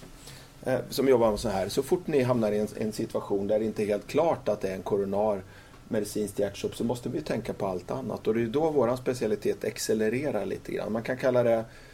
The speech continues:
som engelsmännen qualified C P R eller så. Alltså att vi måste jobba bortom A T L S och vi måste jo-, jobba bortom de här algoritmerna. Eller egentligen i samklang med dem. Men man får inte glömma bort det här. Man måste hela tiden ha en analys. Varför har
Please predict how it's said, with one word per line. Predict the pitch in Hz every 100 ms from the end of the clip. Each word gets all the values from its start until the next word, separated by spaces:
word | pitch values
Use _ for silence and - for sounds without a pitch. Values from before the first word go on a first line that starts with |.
| - -
som | - 127
engelsmännen | 127 117 117 113 117 110
qualified | - 185 175 - 113 107
C | - 107 -
P | 107
R | 90 98 107
eller | 107 101
så. | - 73
Alltså | 69 101 107
att | 104 - - -
vi | -
måste | 131 123 151
jobba | 147 120 117 - - -
bortom | 117 110 - 113 143
A | 196 -
T | 135
L |
S | 135 - - -
och | 120
vi |
måste | 127 123 127
jo-, | 127 123 123 -
jobba | 123 107 104
bortom | 98 117 - 101 104
de | 104 98
här | 95
algoritmerna. | 95 95 104 127 - 95 90 - - -
Eller | 185 180 -
egentligen | 139 107 160 - 180 170
i |
samklang | 156 123 104 151 151
med | 101 90
dem. | 90 - - -
Men | 127 131
man | 135
får | 156
inte | 110
glömma | 107 113
bort | 110 160 -
det |
här. | 110 -
Man | 107
måste | 131 127
hela | 143 139
tiden | 135 117
ha |
en | 110
analys. | 107 107 101 104
Varför | 104 95 135
har | 135